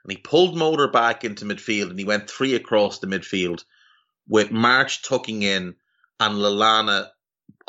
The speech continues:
still operating in kind of a free role, Trossard up front. And that four three two one sit-,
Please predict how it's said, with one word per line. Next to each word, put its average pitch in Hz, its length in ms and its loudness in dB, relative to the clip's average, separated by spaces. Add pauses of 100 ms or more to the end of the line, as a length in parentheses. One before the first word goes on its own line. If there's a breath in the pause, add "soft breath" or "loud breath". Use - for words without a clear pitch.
still 120 260 2
operating 104 520 0
in 95 120 -8
kind 101 220 -2
of 90 60 -4
a 90 40 -6
free 107 320 -2
role, 90 440 -2 (920 soft breath)
Trossard 110 520 0
up 95 120 -8
front. 98 320 -10
And 104 160 -12
that 185 220 0
four 156 320 -2
three 123 320 -6
two 110 340 -6
one 101 300 -4
sit-, 104 240 -4